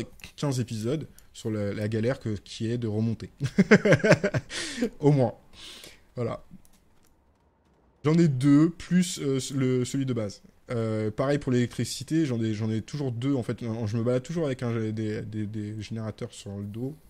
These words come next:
histoire, euh, de pas avoir de lumière en moins. Bonjour Ingbel, mais, y a, mais vous, vous avez, vous êtes passé le mot aujourd'hui.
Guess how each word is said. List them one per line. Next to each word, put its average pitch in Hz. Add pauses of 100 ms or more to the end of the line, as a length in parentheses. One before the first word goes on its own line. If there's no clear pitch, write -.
(220)
histoire, 131 (540)
euh, 104
de 117
pas 120 (120)
avoir 117
de 117
lumière 113
en 110
moins. 110
Bonjour 147
Ingbel, 175
mais, 110
y 117
a, 117
mais 117
vous, 104 (260)
vous 107
avez, 110
vous 113
êtes 113
passé 165
le 165
mot 170
aujourd'hui. 139